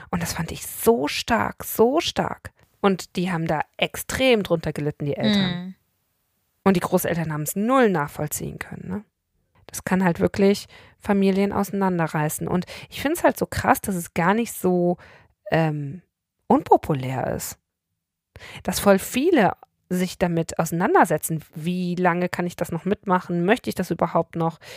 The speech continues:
Speaker 1: Viele sind auch noch in Abhängigkeit. „Ich würd gerne den Kontakt abbrechen, aber die passen dreimal in der Woche auf mein Kind auf. Das kann ich nicht machen, sonst kann ich als alleinerziehendes Elternteil nicht mehr arbeiten.“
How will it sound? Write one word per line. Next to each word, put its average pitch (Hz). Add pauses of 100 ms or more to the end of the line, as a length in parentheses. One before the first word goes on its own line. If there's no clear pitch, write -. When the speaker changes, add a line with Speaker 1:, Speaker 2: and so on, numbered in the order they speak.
(160)
Speaker 1:
Viele 220
sind 190
auch 180
noch 180
in 170
Abhängigkeit. 185
„Ich -
würd 240
gerne 208
den 190
Kontakt 196
abbrechen, -
aber 175 (380)
die 175
passen 190
dreimal 180
in 175
der 170
Woche -
auf -
mein 165
Kind 277
auf. 196
Das 175
kann 185
ich 175
nicht 165
machen, 220
sonst 180
kann 170
ich 165
als 165
alleinerziehendes 165
Elternteil 165
nicht 156
mehr 180
arbeiten.“ 208